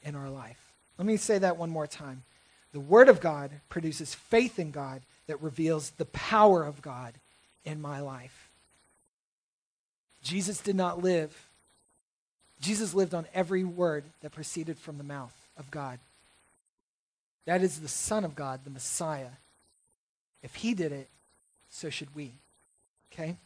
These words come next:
Verse fifteen, "As a result, people brought the sick into the streets and laid them on beds and mats so that all, at, at least Peter's shadow might fall on some of them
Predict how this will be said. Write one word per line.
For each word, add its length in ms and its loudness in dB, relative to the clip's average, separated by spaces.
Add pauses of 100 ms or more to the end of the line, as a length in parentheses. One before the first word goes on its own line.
(1500)
Verse 180 2
fifteen, 600 -2
"As 160 4
a 40 4
result, 440 6 (300)
people 260 2
brought 260 6
the 80 -2
sick 460 -2
into 220 0
the 100 -6
streets 320 -6
and 120 -6
laid 220 2
them 160 2
on 140 2
beds 340 0
and 100 -10
mats 300 -6
so 120 -8
that 200 -10 (360)
all, 380 10 (280)
at, 180 4 (200)
at 200 4
least 440 -2 (140)
Peter's 340 2
shadow 340 2
might 260 2
fall 280 6
on 120 0
some 260 0
of 160 -2
them 220 -8